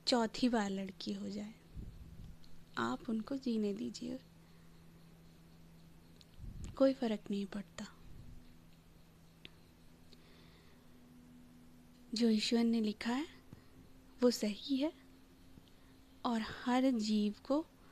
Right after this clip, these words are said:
बराबर सम्मान का अधिकार है, चाहे लड़का हो या लड़की हो, दोनों ही ज़रूरी हैं। ना लड़कों से ये दुनिया चलेगी, ना लड़कियों से ये दुनिया चलेगी, दोनों ही एक दूसरे के पूरक हैं। दोनों ही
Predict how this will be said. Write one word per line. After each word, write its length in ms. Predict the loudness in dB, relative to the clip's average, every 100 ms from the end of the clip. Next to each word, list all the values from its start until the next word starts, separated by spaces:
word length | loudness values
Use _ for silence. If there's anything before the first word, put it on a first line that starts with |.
| -10 0
बराबर 480 | 2 2 0 0 -2
सम्मान 540 | 2 2 2 2 0
का 180 | 0 0
अधिकार 520 | 0 -2 0 0 0
है, 220 | -2 -4 -6 -18 -20 -20 -20 -20 -20 -14
चाहे 200 | -4 0
लड़का 400 | 2 0 0 0
हो 360 | -2 -4 -4 -6 -4
या 60 | -2
लड़की 420 | -2 -2 0 0 0
हो, 160 | -2 -4 -20 -20 -20 -20 -2
दोनों 320 | 2 4 4 4
ही 140 | 4
ज़रूरी 480 | 4 4 4 4 2
हैं। 140 | 0 -4 -20 -20 -20 -6 4
ना 100 | 6
लड़कों 400 | 6 2 2 2
से 160 | 4 4
ये 300 | 6 6 6
दुनिया 320 | 4 4 4
चलेगी, 420 | 4 4 4 4
ना 80 | 4
लड़कियों 400 | 2 -2 -2 -2
से 140 | 0
ये 220 | 0 2 2
दुनिया 300 | 2 2 2
चलेगी, 500 | 0 -2 -2 -2 -6 -10 -20 -20 -20 -8 2
दोनों 280 | 4 6 4
ही 140 | 4
एक 160 | 2 2
दूसरे 320 | 0 0 -2
के 160 | 0 -2
पूरक 440 | -2 -2 -2 -4
हैं। 100 | -8 -10 -20 -20 -20 -20 -20 -20 -20 -4 2
दोनों 360 | 4 4 4
ही 300 | 4 4 2